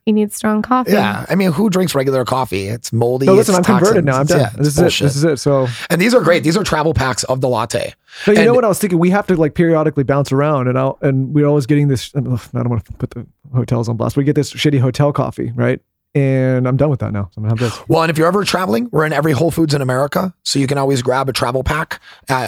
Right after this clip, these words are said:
Speaker 2: a travel box
Speaker 1: And
Speaker 2: and,
Speaker 1: Sun
Speaker 2: and
Speaker 1: Life.
Speaker 2: Whole Foods. And we're at Sun Life,
Speaker 1: Don't, don't
Speaker 2: which
Speaker 1: forget Sun Life.
Speaker 3: Oh yeah, it's been,
Speaker 2: Personally
Speaker 3: it's another thirty minutes since Khalil's been mentioned. So.
Speaker 2: Personally, personally, Sun Life is a great grab.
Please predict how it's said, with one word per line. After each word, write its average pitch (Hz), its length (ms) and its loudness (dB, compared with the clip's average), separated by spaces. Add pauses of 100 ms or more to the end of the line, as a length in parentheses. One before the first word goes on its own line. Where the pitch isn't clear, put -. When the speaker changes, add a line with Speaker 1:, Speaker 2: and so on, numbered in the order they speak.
Speaker 2:
a - 40 -10
travel 135 260 0
box 139 420 -2
Speaker 1:
And 240 200 2
Speaker 2:
and, 254 80 -2
Speaker 1:
Sun 262 160 0
Speaker 2:
and 233 100 0
Speaker 1:
Life. 226 200 2
Speaker 2:
Whole 147 100 0
Foods. 170 360 -2
And 147 160 -2
we're 151 80 2
at 151 100 0
Sun 147 280 0
Life, 160 340 0
Speaker 1:
Don't, 226 300 0
don't 277 160 2
Speaker 2:
which 285 180 2
Speaker 1:
forget 381 280 2
Sun 466 320 0
Life. 359 260 6
Speaker 3:
Oh 165 140 6
yeah, 170 180 4
it's - 80 -2
been, 196 100 4 (160)
Speaker 2:
Personally 247 380 6
Speaker 3:
it's 277 80 4
another 214 280 4
thirty 226 280 2
minutes 214 240 2
since 190 120 2
Khalil's 180 380 2
been 160 80 0
mentioned. 147 320 2
So. 185 120 4
Speaker 2:
Personally, 226 480 2
personally, 196 580 0
Sun 160 280 -2
Life 165 320 0
is 147 120 -2
a 143 40 -2
great 131 280 -2
grab. 135 420 0